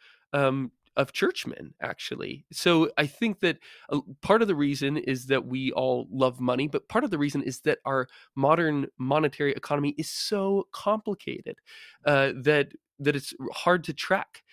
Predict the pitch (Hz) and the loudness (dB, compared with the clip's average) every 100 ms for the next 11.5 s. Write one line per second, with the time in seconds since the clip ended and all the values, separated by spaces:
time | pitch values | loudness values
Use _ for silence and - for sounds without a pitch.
0 | _ _ - 135 120 123 - 135 120 120 | _ _ -2 0 0 -2 -4 -2 -2 -4
1 | - 127 135 135 139 131 143 139 135 143 | -2 -2 -2 -2 -4 -2 0 0 0 0
2 | 151 - - - - - 147 147 143 156 | -2 -8 -14 -16 -20 -2 4 4 2 -4
3 | 135 143 147 151 135 - 151 147 143 143 | 0 2 2 0 -6 -4 2 4 2 -2
4 | - - - 214 175 143 131 131 - 151 | -12 -4 2 2 2 -6 -6 -6 -8 -8
5 | - - 208 233 156 139 135 147 - - | -6 2 4 4 -2 -4 -4 -8 -14 -20
6 | _ - _ - - 190 180 151 151 - | _ -20 _ -10 2 4 6 4 2 0
7 | 127 123 127 - - 127 127 - 127 123 | -2 0 -2 -2 0 0 0 -2 -4 -4
8 | 120 - 127 127 127 123 120 156 160 160 | -6 -4 -2 0 0 -2 -2 4 4 4
9 | - 185 220 220 202 160 - 147 156 147 | 0 -2 0 -2 -4 -6 0 2 2 0
10 | 143 - - _ 127 123 117 - 135 - | -4 -12 -20 _ -2 0 -2 -2 -2 4
11 | 143 131 127 120 120 | 4 4 0 -2 -2